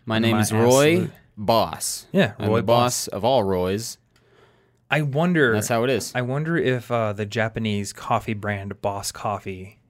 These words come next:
Speaker 2: is run by a guy, a guy named Roy.
Speaker 1: Yeah.
Speaker 2: How great would that be?
Speaker 1: Whoa.
Speaker 2: Then he would be the Roy Boss,
Speaker 1: Okay.
Speaker 2: owner of Boss Coffee. I drank a lot of Boss Coffee in Japan.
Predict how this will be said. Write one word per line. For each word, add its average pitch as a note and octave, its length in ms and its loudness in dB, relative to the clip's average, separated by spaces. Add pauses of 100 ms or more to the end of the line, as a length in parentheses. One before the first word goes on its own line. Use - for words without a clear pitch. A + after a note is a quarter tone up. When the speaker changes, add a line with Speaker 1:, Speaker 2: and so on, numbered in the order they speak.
Speaker 2:
is G#2 440 -8
run G#2 260 -4
by G2+ 240 -4
a G2 40 -8
guy, G2 260 -10
a G#2 80 -10
guy G2+ 160 -8
named F#2+ 320 -14 (280)
Roy. G#2 300 -4 (720)
Speaker 1:
Yeah. G2 240 0
Speaker 2:
How D3+ 160 -4
great D#3+ 220 0
would C#3 100 -6
that D3 220 -4
be? G#2 280 -16 (100)
Speaker 1:
Whoa. E2 340 -8 (200)
Speaker 2:
Then C3 200 -6
he C3+ 100 -6
would C3 160 -8
be C3+ 160 -4
the B2 140 -8
Roy A#2+ 240 -4
Boss, C3 500 -4 (500)
Speaker 1:
Okay. G#2 320 -8
Speaker 2:
owner B2+ 240 -2
of A2 120 -6
Boss B2 240 0
Coffee. - 480 -10 (800)
I D3+ 60 2
drank F3+ 180 4
a C3+ 40 2
lot A#2+ 200 2
of - 160 -8
Boss A2 200 -2
Coffee A2 300 -10
in A2+ 80 -14
Japan. - 380 -14